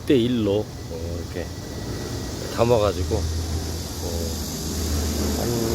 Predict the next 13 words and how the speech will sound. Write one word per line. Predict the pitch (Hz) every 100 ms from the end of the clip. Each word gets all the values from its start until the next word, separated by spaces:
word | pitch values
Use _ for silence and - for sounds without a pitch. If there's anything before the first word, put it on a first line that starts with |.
| 107 - - 143 135 101
<clears throat> | 76 - - - - - - - 120
일 | 180 214
년 | 226
정도 | 214 196 175
있다가, | 147 147 139 160
어, | 120 - - - 110 110
이렇게, | - 117
어, | - - - - - - - - - - - 92 95
먹으니까 | 127 135 165
참 | - 165
좋은 | 131 139
것 | 117
같아요. | 95 95 -